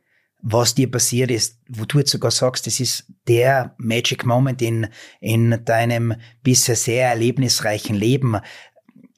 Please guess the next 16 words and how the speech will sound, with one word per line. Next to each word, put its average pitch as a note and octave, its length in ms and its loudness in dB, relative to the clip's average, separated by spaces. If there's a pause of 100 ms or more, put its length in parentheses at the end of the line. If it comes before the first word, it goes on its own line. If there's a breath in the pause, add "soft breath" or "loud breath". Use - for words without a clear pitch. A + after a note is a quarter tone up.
(200)
Glaubst A2+ 300 2
du F3 40 0
da E3 100 2
an D#3+ 100 0
Zufall E3+ 400 0
oder, D3 200 2
oder, B2+ 240 0
oder B2 160 -2
spielt C#3+ 320 -2
da C3+ 60 0
vielleicht B2 320 -4
sogar A#2 560 0
eine A2+ 220 -2
höhere A2+ 320 -2
Kraft F#2+ 340 -4
mit? - 260 -10